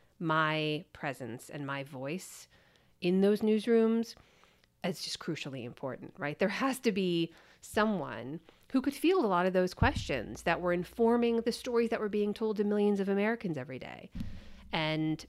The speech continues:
so it was hard because my family and my community and me personally, quite frankly, were living through a lot of that Islamophobia. I can't tell you the number of times I've had things said to me or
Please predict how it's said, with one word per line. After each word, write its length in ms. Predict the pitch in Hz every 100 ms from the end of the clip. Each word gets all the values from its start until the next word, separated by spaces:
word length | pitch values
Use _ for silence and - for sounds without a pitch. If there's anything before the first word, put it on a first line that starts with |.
| -
so 400 | - 196 185 185
it 120 | 220
was 120 | 247
hard 480 | - 403 - 117 226 - _ _
because 640 | - 170 185 165 160 - -
my 200 | 175 160
family 560 | 170 180 165 160 165 160
and 120 | 151
my 140 | 143 147
community 840 | - 170 156 151 151 147 147 143 - - _
and 160 | - 139 - -
me 180 | 151 151
personally, 460 | - 185 - 156
quite 220 | 143 139 -
frankly, 360 | 139 143 160
were 140 | 151 143
living 340 | 160 160 160
through 220 | 160 156
a 100 | 160
lot 140 | 135 151
of 80 |
that 120 | 160 139
Islamophobia. 920 | 135 135 131 - 123 113 143 160 180
I 40 |
can't 240 | - 175
tell 140 | - 143
you 100 | 143
the 160 | 143
number 180 | 139 139
of 120 | 131
times 360 | - 151 139 151
I've 100 | 139
had 180 | 143 127
things 240 | 131 131
said 240 | - 151 147
to 100 | 165
me 340 | 147 139 143
or 260 | 135 123